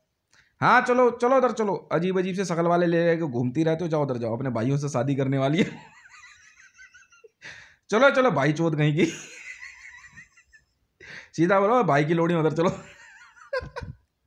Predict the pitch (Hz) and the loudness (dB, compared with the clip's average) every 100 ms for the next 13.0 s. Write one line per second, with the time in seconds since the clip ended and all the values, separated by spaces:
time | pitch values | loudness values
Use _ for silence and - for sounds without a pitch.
0 | 151 160 139 - - _ _ _ _ 123 | -6 -2 -4 -6 -20 _ _ _ _ -4
1 | 131 160 - - 156 226 165 139 151 156 | -2 -2 -6 -10 -2 0 2 0 0 -2
2 | 156 156 147 151 170 - - - 330 _ | -2 -2 -2 0 0 0 -8 -16 -18 _
3 | - - _ - - - _ _ 120 113 | -20 -20 _ -20 -20 -20 _ _ -12 0
4 | 160 208 320 311 - - _ _ 156 196 | 2 4 4 4 0 -14 _ _ -2 0
5 | 247 277 254 277 - 277 277 240 226 - | 2 2 2 4 4 4 4 2 0 2
6 | 226 - - 208 185 175 180 190 170 156 | 2 0 0 -2 0 0 2 2 2 2
7 | 170 - - - - - _ 131 185 226 | 0 -4 -20 -20 -20 -20 _ 2 4 4
8 | 247 247 185 165 190 226 208 160 113 - | 2 2 2 2 4 4 4 2 0 -12
9 | _ _ - - _ _ _ _ _ _ | _ _ -20 -20 _ _ _ _ _ _
10 | _ _ 156 262 294 254 233 262 311 320 | _ _ 0 2 2 4 4 4 4 0
11 | 285 214 233 233 247 247 247 220 220 175 | -2 0 2 0 -2 0 0 0 0 -2
12 | 180 233 254 165 190 196 180 190 208 | 0 -2 0 0 0 -2 -4 -6 -10